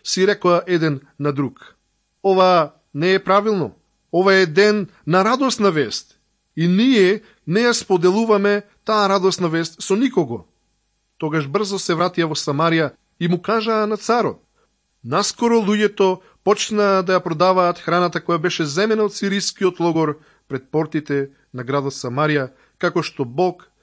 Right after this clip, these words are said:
преку пророкот Елисеј објави претходно. Господ го избави Израел,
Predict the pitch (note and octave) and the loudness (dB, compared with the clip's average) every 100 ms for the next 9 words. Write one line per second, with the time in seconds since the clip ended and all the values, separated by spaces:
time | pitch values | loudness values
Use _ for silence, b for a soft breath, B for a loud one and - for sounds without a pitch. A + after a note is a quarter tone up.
0 | _ - C3 B2+ C3 D3 D3 C#3+ C#3 - | _ -12 -10 -8 -4 -2 -2 -6 -8 -10
1 | C3+ A#2+ - C3+ C3 A#2+ _ _ B2+ A#2+ | -10 -8 -6 -4 -4 -8 _ _ -12 -8
2 | B2 A#2+ A2+ G#2 - G2 F2+ _ _ _ | -8 -8 -12 -18 -18 -18 -20 _ _ _
3 | _ _ - D#3 A3 - G3+ F#3+ F#3 _ | _ _ -4 0 0 2 2 2 0 _
4 | _ C3+ D#3 F#3+ A#3 G3 G#3 G3 G#3 F3+ | _ -4 0 2 0 2 2 2 -2 2
5 | G3 F#3+ E3 | 4 4 0